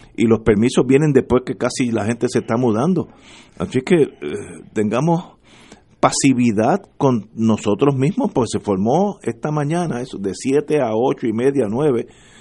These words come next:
era una cosa que, que era como si el mundo se hubiera acabado. No es nada. El gobierno tenía una emergencia, tomó la, la acción que yo hubiera tomado si fuera gobernador, y ahora contrato a los abogados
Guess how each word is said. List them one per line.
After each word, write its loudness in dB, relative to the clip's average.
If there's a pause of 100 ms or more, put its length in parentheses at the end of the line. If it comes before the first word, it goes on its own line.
(140)
era -4
una -2
cosa -6
que, -4 (140)
que -6
era -6
como -4
si -4
el -2
mundo -2
se -2
hubiera -2
acabado. -2 (640)
No 2
es 6
nada. 4
El 4
gobierno 6
tenía 6
una 6
emergencia, 4 (560)
tomó 4
la, 6 (320)
la 0
acción 2
que 2
yo 8
hubiera 8
tomado 4
si 0
fuera 2
gobernador, 4 (500)
y 4 (720)
ahora 0
contrato -4
a 0
los 0
abogados 0